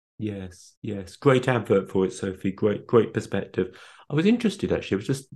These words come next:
running through my head then, listening to that, was because you take such a positive perspective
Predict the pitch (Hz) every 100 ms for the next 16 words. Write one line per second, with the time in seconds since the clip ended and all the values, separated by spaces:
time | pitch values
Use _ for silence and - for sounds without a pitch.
0 | 120 - 151 170 143 143 127 120 139 -
1 | - 78 95 - 90 78 80 73 - -
2 | 95 92 - _ _ _ _ _ - 135
3 | - 180 180 156 143 - 139 123 - -
4 | - - - - 123 110 - 92 - 87
5 | - 98 - - 90 90 87